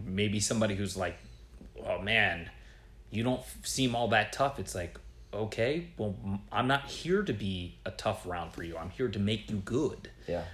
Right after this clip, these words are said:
Speaker 1: Right? I, I, I think that, that that's something that is, is, is a huge shift that we all could use as a community personally.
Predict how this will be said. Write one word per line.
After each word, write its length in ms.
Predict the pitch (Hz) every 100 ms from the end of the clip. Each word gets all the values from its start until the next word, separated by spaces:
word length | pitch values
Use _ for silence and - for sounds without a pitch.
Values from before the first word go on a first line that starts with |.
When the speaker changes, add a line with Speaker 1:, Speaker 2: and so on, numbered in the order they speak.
| -
Speaker 1:
Right? 260 | - 110 123
I, 360 | 113 120 131 131 -
I, 60 |
I 40 | 131
think 260 | - 156
that, 160 | 131 110
that 200 | 131 -
that's 260 | 123 139 -
something 400 | 139 127 123 110
that 220 | 110 -
is, 200 | 107 98 95
is, 200 | 104 98
is 140 | 107 95
a 20 |
huge 400 | 92 - 120 101
shift 400 | - - 123 -
that 140 | 98
we 140 | 98 95
all 160 | 98
could 180 | 98 95
use 200 | 95 95
as 140 | 90 90
a 60 | 85
community 460 | 95 98 110 117
personally. 640 | 110 104 107 147 151 190